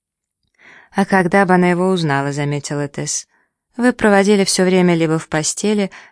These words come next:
либо в новом магазине. У вас не оставалось времени ни на что другое». «Ты завидуешь, признавайся», — ответила Сара, пристально глядя на нее. «Вот еще», — фыркнула Тесс, — «я вовсе не завидую,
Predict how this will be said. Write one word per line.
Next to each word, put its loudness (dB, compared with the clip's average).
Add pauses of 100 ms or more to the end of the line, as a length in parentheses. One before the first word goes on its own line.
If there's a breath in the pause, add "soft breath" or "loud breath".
(100)
либо 2
в 0
новом 2
магазине. -2 (400 soft breath)
У -6
вас 0
не 2
оставалось 2
времени 2
ни 2
на 0
что -8
другое». -10 (1040)
«Ты 0
завидуешь, 0
признавайся», — -2
ответила -6
Сара, -2
пристально -4
глядя -4
на -8
нее. -10 (640)
«Вот -4
еще», — -2
фыркнула -2
Тесс, — -8 (280 loud breath)
«я 0
вовсе 0
не 2
завидую, -2